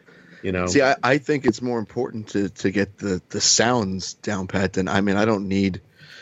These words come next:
Speaker 2: people to look like, I always see the, the one that always leaps to mind when somebody says that is, like, Doors tribute bands. The guy always has to do all the,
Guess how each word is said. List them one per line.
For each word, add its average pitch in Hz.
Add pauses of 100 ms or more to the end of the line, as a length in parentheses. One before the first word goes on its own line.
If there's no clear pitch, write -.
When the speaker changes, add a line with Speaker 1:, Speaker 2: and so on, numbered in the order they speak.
(140)
Speaker 2:
people 101
to 95
look 104
like, 110
I 110
always 127
see 117
the, 113
the 107
one 131
that 120
always 117
leaps 117
to 110
mind 104
when 95
somebody 98
says 98
that 95
is, 95
like, 98
Doors 101
tribute 95
bands. 90 (300)
The -
guy 110
always 107
has 104
to -
do 104
all 98
the, 95